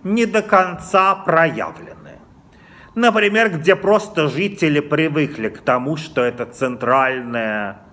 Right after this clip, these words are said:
площадь, где трудно сказать, что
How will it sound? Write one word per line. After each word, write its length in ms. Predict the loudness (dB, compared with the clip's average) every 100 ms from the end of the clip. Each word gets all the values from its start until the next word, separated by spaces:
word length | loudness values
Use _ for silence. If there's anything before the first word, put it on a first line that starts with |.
| -6 -2
площадь, 920 | 0 -2 -8 -14 -18 -20 -20 -20 -20 _ -20 -20 -20 -20 -20 -6
где 720 | -4 0 4 4 4 0 -12 -6 2
трудно 640 | 4 4 0 -2 -2 -2
сказать, 800 | -4 0 2 2 2 2 2 -4
что 760 | -16 -8 -2 2 2 2 0